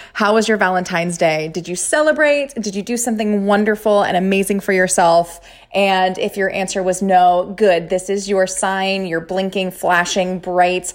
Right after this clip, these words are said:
loud sign to go do something for yourself this week, whatever that may be. Check in with yourself. See, what do you need? Do you need a nap? Do you need a massage? Do you need a hot bath? Do you need to read a book?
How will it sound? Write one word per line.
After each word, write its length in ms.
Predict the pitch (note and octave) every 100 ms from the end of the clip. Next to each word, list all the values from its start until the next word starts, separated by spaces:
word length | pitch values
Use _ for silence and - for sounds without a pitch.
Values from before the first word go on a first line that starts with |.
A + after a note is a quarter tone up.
| - -
loud 400 | - F#3+ F#3+ F#3+
sign 320 | - F3 F3+ F#3+
to 80 |
go 280 | A3+ D#4 A4+
do 120 | A4
something 360 | A4+ C4+ A#3 A#3
for 140 | A3+
yourself 500 | G#3+ F#3+ - E3+ F3+
this 160 | F#3+ F3
week, 440 | E3 E3+ D#4 - - _ _ _
whatever 300 | - F4 C4+
that 200 | A#3+ G3
may 180 | - G3
be. 460 | F3+ F3 G3 D#4 - _
Check 240 | - E4 D#4+
in 100 | C4
with 100 | A#3+
yourself. 380 | A#3 A3 G#3 -
See, 160 | D4
what 80 | D4
do 80 | A#3+
you 80 | F#3
need? 320 | D#3+ D3+ E3+
Do 100 | G3+
you 60 |
need 160 | G#3+ A#3
a 60 | A3+
nap? 400 | G#3 G3+ G3+ - - -
Do 80 | -
you 60 | G#3
need 100 | G#3+
a 60 |
massage? 600 | G#3 G#3 F#3+ F#3+ F#3+ F#3 G#3 -
Do 80 |
you 60 | F#3+
need 140 | G3+
a 40 | G3+
hot 220 | G3 F#3+
bath? 480 | F#3 F3 F3+ - -
Do 80 | F3
you 60 |
need 100 | F#3+
to 80 | G3+
read 140 | G#3 G3
a 20 |
book? 400 | F3+ F3+ F3+